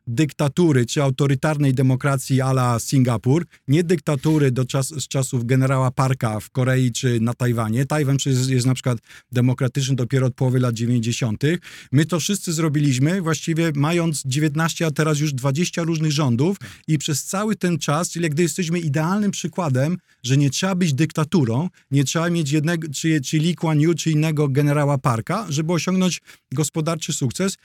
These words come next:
I kończąc, jeżeli rzeczywiście ten trend będzie dalej trwał, uważam, że będzie trwał i nie będzie żadnego wielkiego,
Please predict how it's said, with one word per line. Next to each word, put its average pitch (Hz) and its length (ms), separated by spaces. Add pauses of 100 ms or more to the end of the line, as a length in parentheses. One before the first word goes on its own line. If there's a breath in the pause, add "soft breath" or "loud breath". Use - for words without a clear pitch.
(160)
I 135 100
kończąc, 165 580 (280)
jeżeli 147 300
rzeczywiście 165 600
ten 139 220
trend 156 300
będzie 139 260
dalej 131 280
trwał, 127 380
uważam, 135 320
że 127 100
będzie 131 300
trwał 113 300
i 117 60
nie 117 140
będzie 120 320
żadnego 117 560
wielkiego, 113 680